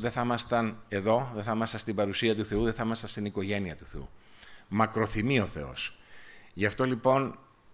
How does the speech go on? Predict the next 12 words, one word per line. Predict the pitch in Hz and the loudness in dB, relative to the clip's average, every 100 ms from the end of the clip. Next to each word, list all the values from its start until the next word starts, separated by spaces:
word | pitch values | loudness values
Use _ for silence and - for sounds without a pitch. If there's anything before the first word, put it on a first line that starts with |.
| - - | -18 -4
ας | 110 110 | 0 0
μη | 120 | 0
συγχύζουμε | 156 147 - 131 117 110 | 2 0 0 -2 0 0
τη | 101 104 | 0 0
μακροθυμία | 104 - 95 98 101 143 131 | -2 -2 -4 -2 0 2 0
του | 131 | 6
Θεού | - - 104 110 - - - - - - - - | 12 12 12 6 -2 -10 -18 -20 -20 -20 -20 -10
να | 98 104 101 98 87 - - - - - - | -2 2 4 2 0 -4 -16 -20 -20 -20 -10
αναμένει | - 117 120 113 120 147 131 90 73 - - - | 2 4 6 4 6 6 4 2 -2 -10 -20 -20
να | - 98 | -8 -4
σωθούν | 101 107 123 120 | -4 -4 -2 2
άνθρωποι | 127 107 90 85 90 113 | 2 0 -4 -6 -4 -4